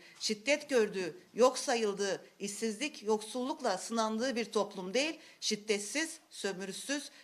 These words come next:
bir toplum için mücadele ediyoruz. İşte biz buna demokratik toplum diyoruz. Sayın Öcalan çağrısıyla bunun önünü açmış, bu zemini sunmuştur.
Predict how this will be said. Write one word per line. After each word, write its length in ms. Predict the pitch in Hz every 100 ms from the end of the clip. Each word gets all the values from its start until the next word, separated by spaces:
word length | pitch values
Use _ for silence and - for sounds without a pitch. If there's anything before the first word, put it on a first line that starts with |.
| _
bir 180 | 247 247
toplum 380 | - 196 - 254
için 380 | 202 - 220 220
mücadele 600 | 180 190 185 180 175 185 180
ediyoruz. 400 | 180 170 160 - -
İşte 300 | 226 - 185
biz 160 | 214 185
buna 300 | 170 190 214 -
demokratik 540 | 180 170 - 170 208
toplum 380 | 175 165 180 170
diyoruz. 360 | 170 156 - - _ - - - -
Sayın 320 | - 226 277
Öcalan 460 | 330 302 277 302 302
çağrısıyla 720 | - 240 226 220 - 269 196 151 190
bunun 200 | 226 277
önünü 300 | 233 226 262
açmış, 560 | 208 - 202 285 - - - -
bu 100 | -
zemini 440 | 240 233 190 208 247
sunmuştur. 580 | - 208 202 202 -